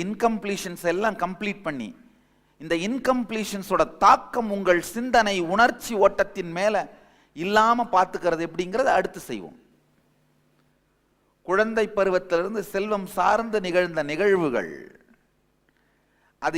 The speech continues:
ஏற்படுத்தின இன்கம்ப்ளீஷன், குறை உணர்வுனா இன்கம்ப்ளீஷன் தான், அது பத்திய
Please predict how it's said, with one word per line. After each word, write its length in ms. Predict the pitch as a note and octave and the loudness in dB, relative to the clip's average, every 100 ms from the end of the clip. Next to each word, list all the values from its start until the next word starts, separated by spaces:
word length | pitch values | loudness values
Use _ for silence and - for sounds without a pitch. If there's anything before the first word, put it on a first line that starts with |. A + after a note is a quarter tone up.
| E3+ | 2
ஏற்படுத்தின 540 | A3 G#3 G#3 G3+ F3+ E3+ | 2 0 -4 -4 -6 -4
இன்கம்ப்ளீஷன், 760 | F#3+ G3+ G#3 G3 F3+ D#3 - A2+ D3 | -6 -2 -2 -2 -6 -8 -8 -10 2
குறை 180 | G3 G#3 F#3+ | 4 4 2
உணர்வுனா 360 | F#3+ F#3+ A#3+ G#3+ | 0 0 -2 -4
இன்கம்ப்ளீஷன் 680 | G3+ G3+ F#3 D#3+ D3+ C#3 B2 | -4 -4 -6 -8 -10 -10 -8
தான், 140 | F#2 - _ _ _ _ _ _ _ _ _ _ _ _ _ - D#3+ | -8 -10 _ _ _ _ _ _ _ _ _ _ _ _ _ 0 2
அது 120 | F3+ F#3 | 2 -2
பத்திய 260 | F#3+ A3+ | -4 2